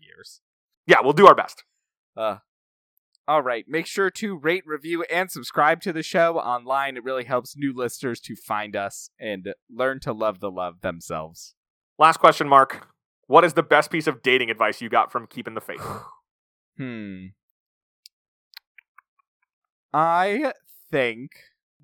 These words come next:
Speaker 1: that if you're gonna do a grand romantic gesture, keep it simple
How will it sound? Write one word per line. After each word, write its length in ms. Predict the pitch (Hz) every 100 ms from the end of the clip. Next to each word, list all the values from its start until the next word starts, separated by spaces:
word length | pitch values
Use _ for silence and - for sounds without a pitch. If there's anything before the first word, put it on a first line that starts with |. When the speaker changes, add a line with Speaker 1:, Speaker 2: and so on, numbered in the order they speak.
| 139
Speaker 1:
that 380 | 143 131 131 127 - - - _ _ _ _ _
if 220 | 160 160
you're 280 | 170 170 160 _
gonna 440 | - 170 175 196 202 170
do 580 | 170 165 156 151 151 160 _ _ _ _ 143
a 380 | 143 135 127 - _ _ _ _ 147
grand 560 | 151 131 139 143 156 165
romantic 680 | 160 147 135 131 - 127
gesture, 680 | - 113 - - 104 90 92 _ _ _ _ _
keep 320 | - 220 214 247
it 200 | 226 -
simple 760 | - 214 202 127 117 110 113